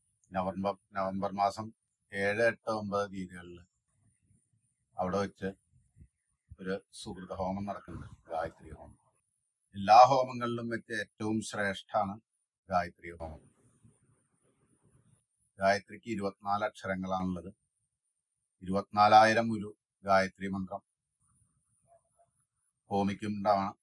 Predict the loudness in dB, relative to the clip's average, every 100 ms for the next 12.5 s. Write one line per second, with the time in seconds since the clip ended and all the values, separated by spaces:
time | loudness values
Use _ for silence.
0 | _ -14 -12 -10 -8 -2 -2 -2 -10 -20
1 | _ _ -16 -14 -14 -10 -8 -8 -14 -18
2 | _ _ _ -4 -4 -4 -8 -4 -4 -6
3 | -6 -6 -6 -10 -10 -8 -8 -8 -10 -12
4 | -16 -18 -20 -20 _ _ _ _ _ _
5 | _ _ -20 -20 _ _ _ _ _ _
6 | _ _ _ _ -12 -12 -12 -14 -8 -2
7 | -2 2 0 0 -2 -2 -2 -2 -2 -8
8 | _ _ _ _ _ _ _ _ _ _
9 | _ _ _ -8 -6 -10 -4 -4 2 2
10 | 2 -2 -2 -2 -4 -8 -8 -8 -8 -18
11 | -16 -8 -8 -8 -14 -16 -16 _ _ -12
12 | -12 -14 -20 -20 _